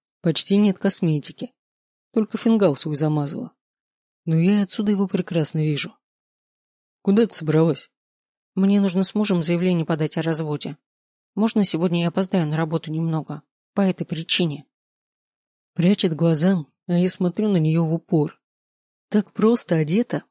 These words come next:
а мне пялиться хочется на неё почему-то, не отрываясь. Красивая она даже с этим синяком, который муженёк ей нарисовал.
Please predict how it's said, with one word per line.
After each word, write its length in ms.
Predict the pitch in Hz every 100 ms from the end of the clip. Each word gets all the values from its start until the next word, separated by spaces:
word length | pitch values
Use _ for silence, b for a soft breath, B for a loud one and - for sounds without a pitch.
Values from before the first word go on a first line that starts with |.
| _ _
а 100 | 175
мне 200 | 165 190
пялиться 440 | - 226 185 -
хочется 460 | 160 170 151 - 165
на 120 | 156
неё 300 | 156 160 160
почему-то, 560 | 151 151 175 156 139 - _ _ _ _ -
не 200 | 165 160
отрываясь. 720 | 180 - 202 180 139 147 - - _ _ _ _ _ _ -
Красивая 680 | 170 175 175 240 240 190 151
она 160 | 151
даже 240 | 151 160 170
с 100 | 180
этим 200 | 170 175
синяком, 640 | - 185 185 - 160 165 _
который 340 | - 175 175 160
муженёк 480 | 160 175 185 -
ей 60 | 156
нарисовал. 640 | 151 147 147 156 143 -